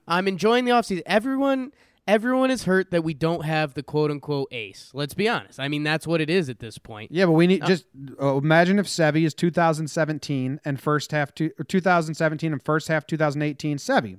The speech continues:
Speaker 2: Bam, there's your ace. Now,
Speaker 1: Yeah.
Speaker 2: a lot of people are scared about that. But remember, Yankees have good players. Everyone keeps forgetting that. Everyone thinks that we have trash. Now, for all the negative Nancy's, Jake, and all the worry warts and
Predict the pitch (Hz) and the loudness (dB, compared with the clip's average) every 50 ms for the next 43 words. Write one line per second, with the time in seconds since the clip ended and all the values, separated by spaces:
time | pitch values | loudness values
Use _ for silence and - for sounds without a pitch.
0 | - - 107 101 156 170 190 170 131 - - _ - 135 160 180 175 151 156 147 | -20 -18 -8 -2 0 2 2 2 -2 -6 -10 _ -4 0 0 2 2 2 0 -2
1 | 123 104 87 78 - - - - _ _ _ _ _ _ 120 120 131 131 131 131 | -4 -4 -10 -14 -16 -18 -18 -20 _ _ _ _ _ _ -10 -8 -6 -4 -4 -4
2 | - - _ _ _ _ 117 123 123 131 151 156 147 170 160 147 147 135 - - | -4 -6 _ _ _ _ -14 -8 -4 -2 -2 -2 0 0 -2 -2 -2 -4 -6 -6
3 | - 196 196 185 160 139 127 110 - - 95 85 - _ _ _ _ - 135 147 | -4 -2 0 0 0 -2 -4 -8 -10 -14 -18 -18 -18 _ _ _ _ -6 -4 0
4 | 151 156 165 190 202 180 135 98 - _ _ - 131 156 165 165 180 139 165 165 | 0 2 4 4 4 4 2 -2 -6 _ _ -4 -2 -2 -2 -2 0 0 2 2
5 | 151 - 165 143 - - 165 156 127 95 104 127 147 156 165 151 - 170 160 - | 2 2 -2 -2 0 2 2 2 2 0 -4 -2 -2 -2 -2 -2 -4 -6 -8 -6
6 | - 147 143 147 151 147 135 127 117 - _ _ - 147 165 190 196 156 185 170 | -4 -2 -2 0 0 -2 -4 -4 -8 -10 _ _ -8 -2 -2 0 0 0 -2 -4
7 | 143 - - 151 151 139 113 - - - - 151 139 113 95 - - - - _ | -6 -6 -4 0 0 0 0 -2 -6 -4 -2 -2 -2 -2 -4 -10 -16 -18 -20 _
8 | _ _ _ _ _ _ _ _ _ _ _ _ _ _ _ _ _ _ _ _ | _ _ _ _ _ _ _ _ _ _ _ _ _ _ _ _ _ _ _ _
9 | _ - 156 185 240 202 104 - - - 156 170 190 214 214 208 202 202 190 185 | _ -4 2 4 4 4 2 0 -2 2 6 6 8 8 6 6 4 2 2 0
10 | 170 143 151 190 226 240 233 196 - 139 113 98 - - 104 85 90 - 131 156 | 0 0 0 0 0 0 0 -2 -4 -6 -10 -10 -10 -14 -14 -14 -8 -4 -2 2
11 | 170 175 156 147 143 147 190 226 233 220 180 147 127 131 123 113 - - - - | 2 2 4 2 4 6 8 8 8 8 6 2 2 0 -6 -6 -10 -12 -10 -8
12 | 120 117 117 113 104 | -8 -6 -6 -8 -8